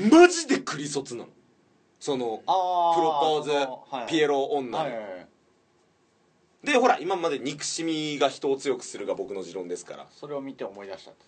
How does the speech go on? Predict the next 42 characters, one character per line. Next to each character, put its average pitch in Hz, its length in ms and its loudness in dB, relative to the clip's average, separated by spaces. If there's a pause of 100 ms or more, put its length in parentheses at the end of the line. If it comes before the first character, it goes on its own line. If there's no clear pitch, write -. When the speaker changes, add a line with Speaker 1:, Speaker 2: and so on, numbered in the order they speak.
(120)
Speaker 1:
そ 131 180 -4
う、 117 60 -6
な 127 120 -4
ん 113 40 -6
か 113 80 -10
こ 117 160 -4
う、 - 40 -8
抜 160 240 -4
き 208 220 -10
殺 190 220 2
し - 120 -6
て 165 100 -4
や 127 100 0
る - 80 -10
と。 - 160 -18 (320)
Speaker 2:
う - 20 -20
ん。 90 40 -20 (180)
Speaker 1:
そ 180 240 0
れ、 180 120 -2
も 147 180 -4
う - 20 0
そ 156 160 -6
れ 226 140 6
こ 254 120 -4
そ 196 100 -6
そ 143 140 -8
の、 131 300 -4 (300)
妄 175 240 0
想 170 260 -4
で 170 100 -4
も 175 180 -4
う 139 40 -6
抱 139 180 -2
い 139 80 -6
て 156 120 -6
た 117 420 0 (400)
か 127 160 -4
ら、 92 500 -4 (300)
こ 151 180 -6
れ 175 60 0
は 180 80 2
も 175 600 0